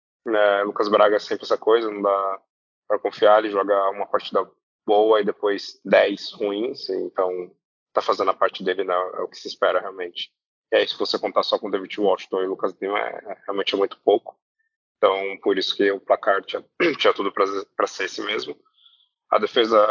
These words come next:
excelente, né? O Joaquim realmente foi uma, uma partida absurda, né, que ele fez.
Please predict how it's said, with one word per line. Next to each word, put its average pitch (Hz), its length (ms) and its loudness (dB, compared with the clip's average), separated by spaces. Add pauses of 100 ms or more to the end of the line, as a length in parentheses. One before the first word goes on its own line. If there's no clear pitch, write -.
(160)
excelente, 113 540 -4
né? 104 120 0
O 92 240 -4
Joaquim 104 400 -2
realmente 95 320 -8
foi 92 480 0
uma, 90 160 -12
uma 87 360 -2
partida 92 320 -2
absurda, 92 480 -4
né, 90 160 -6
que - 100 -10
ele 90 140 -6
fez. - 440 0